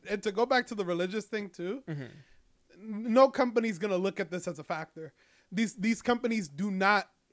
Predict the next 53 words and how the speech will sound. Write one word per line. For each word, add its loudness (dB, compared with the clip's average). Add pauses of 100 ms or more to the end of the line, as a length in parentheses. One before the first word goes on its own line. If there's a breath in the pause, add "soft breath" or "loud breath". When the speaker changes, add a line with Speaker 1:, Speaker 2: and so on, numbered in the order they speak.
Speaker 1:
are 8
not 4
people, -6
and -6
they're 2
not 4
gonna -2
base -6
it -2
off -4
of -8
the -6
judgment -4
of, -8
like, -8
"Well, -4
that's -10
a -12
religious -12
man. -6
He's -10 (200)
a -16
Christian -12
man." -12
<laughs> -20 (220)
You 6
know -8 (140)
what 0
I'm -2
saying? 4
Like, -2 (360 loud breath)
they're 10
gonna 6
look 6
at 0
this -2
and -10
they're 0
gonna 0
be 0
like, -4 (460 soft breath)
Bottom 8
line 4
is, -2
somebody 0
caught 0
you -6
saying -2
something, -8
you -4
know, -2
on, -6
on, -8